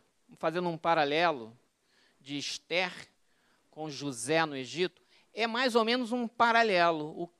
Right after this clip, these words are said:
que mais ou menos aconteceu com José, em termos de um homem de Deus, que Deus levantou para ser o segundo do Egito, debaixo, acima dele só Faraó, então ele mandava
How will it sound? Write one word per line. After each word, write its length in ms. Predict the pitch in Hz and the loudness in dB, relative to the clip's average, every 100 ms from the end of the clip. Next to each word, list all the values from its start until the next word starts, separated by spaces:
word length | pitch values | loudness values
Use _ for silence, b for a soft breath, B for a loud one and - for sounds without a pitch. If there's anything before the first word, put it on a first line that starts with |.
| _ | _
que 160 | - 220 | -16 -8
mais 480 | 233 311 359 240 | -2 2 2 2
ou 80 | 254 | 0
menos 260 | 220 208 180 | 0 -2 -2
aconteceu 580 | 180 190 190 180 - 180 | -2 -4 -6 -6 -6 -6
com 220 | - 180 | -6 -6
José, 680 | 160 175 139 156 233 220 131 _ _ _ _ _ _ _ _ _ _ _ _ _ _ _ _ - | 0 -2 -2 0 0 0 -4 _ _ _ _ _ _ _ _ _ _ _ _ _ _ _ _ -16
em 80 | 165 | -2
termos 260 | 190 185 | -2 0
de 100 | 156 | 0
um 120 | 180 160 | 2 4
homem 380 | 196 226 165 | 4 2 0
de 140 | 139 151 | -4 -6
Deus, 500 | 131 185 208 - - | 2 6 6 4 -2
que 80 | 151 | -2
Deus 220 | 175 190 | 2 4
levantou 480 | 190 185 165 208 214 | 4 2 4 4 6
para 160 | 190 | 4
ser 220 | - 202 | 2 4
o 100 | 202 | 4
segundo 840 | 180 - - 220 165 233 359 339 220 | 4 -6 -4 -2 4 8 8 6 0
do 160 | 170 | -2
Egito, 720 | 180 156 147 285 - _ - _ _ _ _ _ _ _ _ _ - | 0 0 -4 -4 -6 _ -20 _ _ _ _ _ _ _ _ _ -6
debaixo, 500 | 170 151 247 - - 190 | 2 6 6 6 -2 -4
acima 400 | 190 254 247 208 | -4 2 6 8
dele 180 | 220 | 6
só 220 | 196 247 247 | 6 2 4
Faraó, 480 | 233 214 190 214 | 6 8 10 8
então 300 | 240 185 220 | 6 2 0
ele 160 | 214 226 | 0 0
mandava 580 | 214 202 196 202 185 | 0 4 6 6 4